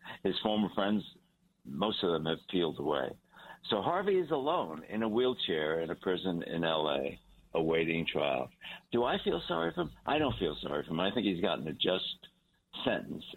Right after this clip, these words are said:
uh, that he deserved. Do I think about him as a human being, what it must feel like to be in prison after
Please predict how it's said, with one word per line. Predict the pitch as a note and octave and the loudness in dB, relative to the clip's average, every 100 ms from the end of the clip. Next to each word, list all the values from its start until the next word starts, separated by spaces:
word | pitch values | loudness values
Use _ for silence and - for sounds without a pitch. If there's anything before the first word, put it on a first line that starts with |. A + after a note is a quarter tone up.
| - | -6
uh, | D#2 - - - | -4 -4 -4 0
that | D#2+ | 2
he | D2+ | 2
deserved. | D2 D#2 A2+ A#2 F2 E2 - - - - - | 0 0 2 4 2 0 -4 -14 -12 -14 -2
Do | A#2 A2+ | 2 4
I | A#2 A#2+ B2 - - - - | 4 2 0 -4 -14 -20 -6
think | D3 D3 | -2 -2
about | - A#2+ A2+ | -2 0 0
him | A2+ B2 | 0 0
as | A#2 F#2+ | 0 2
a | |
human | G#2 A2+ G#2+ G2 | 4 4 4 4
being, | G#2+ A#2 G2 | 4 4 4
what | G2 | 2
it | F2+ | 2
must | F#2 - - | -2 -6 0
feel | A#2+ A2+ | 2 4
like | G#2 G#2+ - _ _ _ _ - | 4 2 -2 _ _ _ _ -6
to | F2+ | 0
be | G#2 G2+ | 2 2
in | F2+ | 0
prison | - A2+ A2 A#2+ A2+ | 0 0 2 0 0
after | F2+ - | -2 -4